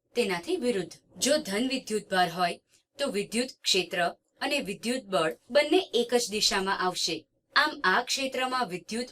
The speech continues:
બળની દિશા વિદ્યુત ક્ષેત્રની દિશામાં જ આવે, તે અહીં જમણી બાજુએ આવે. આમ જો આપણી પાસે વિદ્યુત ક્ષેત્ર જમણી દિશામાં હોય તો તે ક્ષેત્રમાં આવેલા વિદ્યુત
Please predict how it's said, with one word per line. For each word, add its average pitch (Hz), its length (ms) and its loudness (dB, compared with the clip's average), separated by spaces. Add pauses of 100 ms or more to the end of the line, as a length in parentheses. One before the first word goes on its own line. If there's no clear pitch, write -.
બળની 214 460 0
દિશા 175 360 -2 (560)
વિદ્યુત 233 460 -2
ક્ષેત્રની 202 600 -2 (140)
દિશામાં 226 500 0
જ - 100 -10
આવે, 170 240 -2 (260)
તે 254 140 0 (100)
અહીં 190 300 -2 (280)
જમણી 240 400 0
બાજુએ 190 420 0
આવે. 165 260 -2 (500)
આમ 285 220 4
જો 190 260 0
આપણી 269 400 0
પાસે 262 320 4
વિદ્યુત 180 440 -4
ક્ષેત્ર 247 360 0 (100)
જમણી 190 360 -4
દિશામાં 233 520 0
હોય 160 320 -4 (280)
તો 285 60 2 (120)
તે 233 220 0
ક્ષેત્રમાં 254 640 -2
આવેલા 175 500 0 (280)
વિદ્યુત 220 440 -2